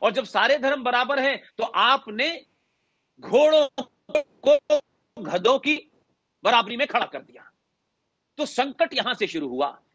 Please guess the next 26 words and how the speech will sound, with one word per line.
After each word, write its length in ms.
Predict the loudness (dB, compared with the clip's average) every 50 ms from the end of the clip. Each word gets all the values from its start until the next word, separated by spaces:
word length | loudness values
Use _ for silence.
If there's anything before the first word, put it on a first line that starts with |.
| _ -8
इसलिए 460 | -8 -6 -2 0 2 2 2 0 -2 _ _ _ _ _ 0
आप 180 | 2 2 2 2
देखें 300 | 0 -4 -8 -6 -6 -6
कि 100 | -6 -6
कुछ 280 | -8 -6 -6 -6 -4 -2
narrative 300 | -2 -2 -2 -2 -4 -6
अजीबोगरीब 580 | -4 -4 -4 -2 0 0 0 0 -2 -4 -2
चले, 320 | -2 -2 -2 -2 -2 -6 -8 _ _ _ _ -2
एक 220 | 0 0 0 2
और 180 | 2 2 2 2
नजे-, 300 | 0 -4 -2 -4 -4 -2
narrative 360 | 0 0 0 0 -2 -4 -6
चला, 280 | -2 0 0 0 0 -2 -10 _ _ 0
ये 120 | 0 2
गंगा 400 | 2 0 -4 -2 0 2 2 2
जमुना 320 | 2 0 -4 -2 -2 -2 -2
तहजीब 440 | 0 -2 -2 -2 -2 -4 -4 -4
है। 160 | -4 -6 -8 -10 _ _ _ _ _ _ _ _ _ _ _ _ _ _ _ _ _ _ _ -6
ये 80 | -4 -2
गंगा 360 | 0 0 -2 0 2 0 2
जमुना 400 | 0 0 -4 -4 -6 -4 -4 -2
तहजीब 380 | -2 0 -2 -2 -2 -4 -4 -2 -2
क्या 120 | -2 -2
चीज 300 | -2 -4 -6 -8 -8 -8
थी 80 | -6 -4
भाई? 260 | -4 -4 -6 -8